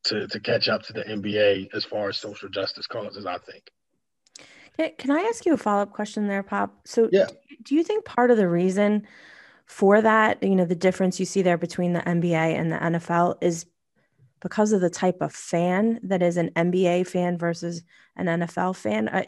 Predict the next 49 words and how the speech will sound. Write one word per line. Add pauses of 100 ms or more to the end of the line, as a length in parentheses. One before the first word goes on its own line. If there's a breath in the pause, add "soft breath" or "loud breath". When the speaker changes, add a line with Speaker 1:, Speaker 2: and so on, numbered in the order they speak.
Speaker 2:
is
the
N
F
L
pandering
to
a
certain
base, (300)
do
you
think? (200)
Speaker 1:
No,
I, (120)
I
don't,
I
don't
think
so.
I
mean, (400)
you
may
have
slight
differences
in
the
fan
base,
but
I
think, (540 soft breath)
you
know,
for
the
most
part, (160)
um, (320)
the,
the
fan
bases
are,
are
similar.